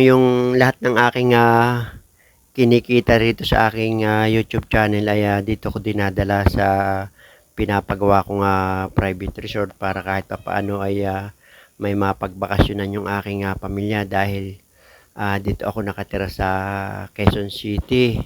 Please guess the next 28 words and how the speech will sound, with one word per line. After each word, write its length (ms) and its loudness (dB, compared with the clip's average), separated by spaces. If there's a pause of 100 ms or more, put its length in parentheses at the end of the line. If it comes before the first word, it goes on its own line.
(420)
Metro 400 -6
Manila. 560 -4 (560)
So, 400 -2
kapag 320 -8
umuwi 640 2
ako 240 -2
dito 240 -4
sa 240 4
aking 160 -2
bayan 320 2
ng 160 0
Chaong, 240 4
kasi 240 -2
dito 240 -4
ako 160 2
ipinanganak, 640 0
ay, 240 0
ah, 320 0
may 160 0
mer-, 240 0
meron 320 0
kaming 320 0
mapapagbakasyonan. 1400 -6 (1080)
At, 160 -20
ah, 160 0
sa 160 -4
kasalukuyan 800 0
nga, 320 -4